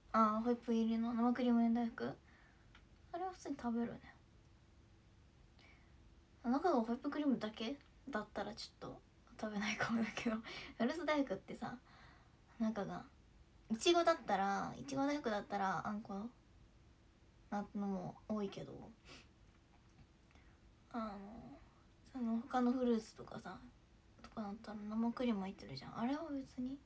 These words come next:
普通に食べる。うん。カスタードのたい焼きは好きだよ。カスタードは好きだよ、私。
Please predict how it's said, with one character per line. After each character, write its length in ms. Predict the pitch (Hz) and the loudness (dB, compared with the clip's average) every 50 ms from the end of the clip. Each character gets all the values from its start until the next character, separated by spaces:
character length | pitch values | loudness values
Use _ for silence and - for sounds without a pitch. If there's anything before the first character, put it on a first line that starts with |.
| - - - - - - - - - - - - - - - - - - - - - - - - - | -20 -20 -20 -20 -20 -20 -20 -20 -20 -20 -20 -20 -20 -20 -20 -20 -20 -20 -20 -20 -20 -20 -20 -20 -14
普 60 | - | -8
通 60 | 226 | -8
に 80 | 202 233 | -6 -6
食 160 | - 226 226 269 277 | -6 -8 -8 -10 -10
べ 60 | 285 | -12
る。 100 | 294 - - - - - - - - - - - - - - - - - - | -14 -16 -18 -20 -20 -20 -20 -20 -20 -20 -20 -20 -20 -20 -20 -20 -20 -16 -12
う 20 | 254 | -10
ん。 40 | - - - - - - - - - - - - - - - - - - - - - - - - - - - - - - - - - - - - - - - - - - - - - - - - - - - - - - - - - - - - - - - - - - - - - - - - - - - - - - - - - - - - - - - - - - - - - - - - - - - | -10 -10 -10 -12 -14 -14 -14 -14 -14 -16 -18 -20 -18 -18 -18 -18 -20 -20 -20 -20 -20 -20 -20 -20 -20 -20 -20 -20 -20 -20 -18 -18 -20 -20 -20 -20 -20 -20 -20 -20 -20 -20 -16 -16 -14 -14 -16 -18 -20 -20 -20 -20 -18 -18 -18 -18 -20 -20 -20 -20 -20 -20 -20 -20 -20 -20 -20 -20 -20 -20 -20 -20 -20 -20 -20 -20 -20 -20 -20 -20 -20 -20 -20 -20 -20 -20 -20 -20 -20 -20 -20 -20 -20 -20 -20 -20 -20 -20 -18
カ 80 | - 269 | -16 -16
ス 80 | 269 - - | -16 -10 -4
タ 80 | 403 | -2
ー 60 | 415 392 | 0 2
ド 80 | 294 240 | 2 2
の 60 | 226 | 0
た 100 | 233 226 | 0 0
い 40 | 220 | -2
焼 100 | 226 226 | -2 -2
き 80 | 226 233 | -2 -2
は 80 | 226 | -4
好 60 | 226 | -4
き 120 | - - 277 | -6 -8 -8
だ 100 | - - | -8 -8
よ。 60 | - | -8
カ 140 | - - 294 | -6 -4 -4
ス 80 | 285 | 2
タ 80 | - 466 | 4 6
ー 60 | 440 381 | 6 6
ド 80 | 269 | 6
は 80 | 247 226 | 4 2
好 100 | - - | 0 -2
き 120 | - 247 | 0 0
だ 80 | 226 208 | 2 0
よ、 100 | - - | 0 -4
私。 400 | - - - - - 226 233 240 | -8 -10 -12 -12 -10 -10 -10 -10